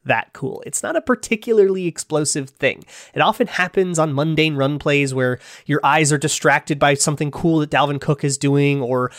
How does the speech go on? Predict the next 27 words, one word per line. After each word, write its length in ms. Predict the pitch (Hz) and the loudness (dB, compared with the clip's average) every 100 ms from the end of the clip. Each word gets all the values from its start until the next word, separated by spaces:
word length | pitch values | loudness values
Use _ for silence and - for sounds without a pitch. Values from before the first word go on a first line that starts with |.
| - | -14
you 60 | 139 | -4
know, 80 | 131 | 2
it 40 | |
only 160 | 139 147 | 4 4
went 220 | 156 156 | 2 0
for 100 | 156 | -4
five 480 | - 127 139 139 131 | 0 2 4 2 2
yards, 480 | 131 131 135 135 131 | 4 4 6 4 0
but 100 | 131 | -2
it 60 | |
was 80 | 127 | -2
five 240 | - 127 | 0 2
yards 180 | 139 135 | 2 0
on 120 | 135 | 0
second 280 | 127 127 143 | 0 -2 -2
and 140 | 135 131 | -4 -2
six, 320 | 123 131 - | -2 -2 -4
and 160 | 127 | -4
that 180 | 123 - | -4 -4
set 220 | - 135 | -4 -2
up 100 | 131 | -2
a 60 | 131 | -4
great 240 | 131 123 | -6 -6
third 220 | - 131 131 | -4 -4 0
down, 280 | 127 127 | -2 -2
you 80 | 123 | -4
know, 140 | 127 | -6